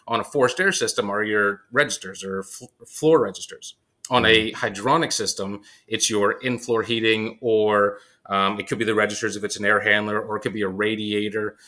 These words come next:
Speaker 1: Like, those are your heat emitters. So you create
Speaker 2: Mm-hmm.
Speaker 1: it, and then it's all about getting it out. And it's actually, that's the part that is the most difficult and crucial portion of it. You were, you know, when it, we were just talk-, talking here a moment ago about pex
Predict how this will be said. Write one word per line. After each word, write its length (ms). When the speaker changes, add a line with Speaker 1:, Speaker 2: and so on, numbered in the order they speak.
Speaker 1:
Like, 140
those 160
are 40
your 120
heat 160
emitters. 400
So 220
you 120
create 380
Speaker 2:
Mm-hmm. 80
Speaker 1:
it, 160
and 80
then 80
it's 100
all 160
about 180
getting 280
it 100
out. 340
And 80
it's 140
actually, 760
that's 380
the 100
part 440
that 180
is 260
the 320
most 640
difficult 500
and 140
crucial 400
portion 420
of 140
it. 120
You 120
were, 340
you 140
know, 160
when 180
it, 160
we 100
were 60
just 160
talk-, 280
talking 320
here 140
a 40
moment 200
ago 200
about 280
pex 600